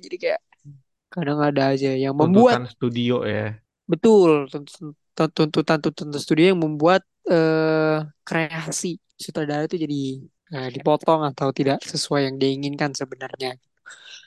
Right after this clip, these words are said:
Speaker 1: Zack Snyder. Em,
Speaker 2: <laughs> Baru mau bilang.
Speaker 1: let's, <laughs> iya, makanya gue tahu lu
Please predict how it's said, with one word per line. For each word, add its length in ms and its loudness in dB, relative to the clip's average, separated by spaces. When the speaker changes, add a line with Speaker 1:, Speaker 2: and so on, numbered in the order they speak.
Speaker 1:
Zack 160 0
Snyder. 560 -2
Em, 560 6
Speaker 2:
<laughs> 420 -8
Baru 160 4
mau 160 2
bilang. 240 2
Speaker 1:
let's, 320 2
<laughs> 560 0
iya, 160 4
makanya 320 -2
gue 160 4
tahu 240 2
lu 80 0